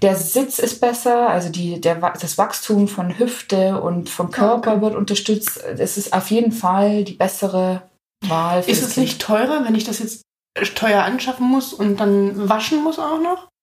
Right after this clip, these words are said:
Speaker 1: Du hast einmalige Anschaffungskosten, die gut kalkuliert sein
Speaker 2: Mhm.
Speaker 1: möchten. Du kannst aber,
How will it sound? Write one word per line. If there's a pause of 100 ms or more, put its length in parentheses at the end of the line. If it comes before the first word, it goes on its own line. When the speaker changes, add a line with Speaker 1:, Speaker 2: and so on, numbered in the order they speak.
Speaker 1:
Du
hast
einmalige
Anschaffungskosten,
die
gut
kalkuliert
sein
Speaker 2:
Mhm.
Speaker 1:
möchten. (400)
Du
kannst
aber,